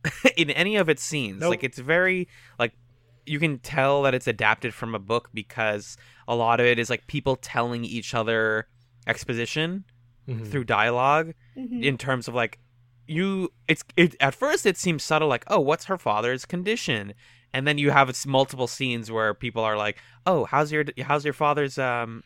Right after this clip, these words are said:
Speaker 1: C F going? How, oh, I noticed your father has C F." Like, just telling the viewer and telling, uh, May, like, things that are true because they aren't obvious enough already, uh, or they're not important enough. They're just, like, giving you exposition and, like,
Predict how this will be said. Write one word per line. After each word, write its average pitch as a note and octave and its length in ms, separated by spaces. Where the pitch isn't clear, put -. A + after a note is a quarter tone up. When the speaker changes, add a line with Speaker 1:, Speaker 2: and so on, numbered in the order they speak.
Speaker 1:
C D#3 300
F D#3 160
going? G#2 300
How, B2 200
oh, D#3+ 160
I C3 60
noticed E3 280
your C#3+ 80
father F3 280
has A#2+ 120
C E3 220
F." B2 140
Like, D3+ 140
just - 220
telling E3+ 640
the C#3+ 120
viewer C#3+ 400
and B2 300
telling, B2 560
uh, G#2+ 240
May, A2+ 460
like, G#2 140
things C3 400
that A#2+ 160
are A2+ 120
true B2 640
because C3 300
they A#2 100
aren't A2+ 280
obvious G#2+ 440
enough A#2 200
already, G#2+ 580
uh, G2 320
or C3+ 120
they're A#2 120
not A#2 140
important G#2+ 320
enough. A2 120
They're A#2+ 60
just, D3 160
like, B2 220
giving E3+ 340
you C3+ 260
exposition C3 640
and, A2+ 180
like, G#2 260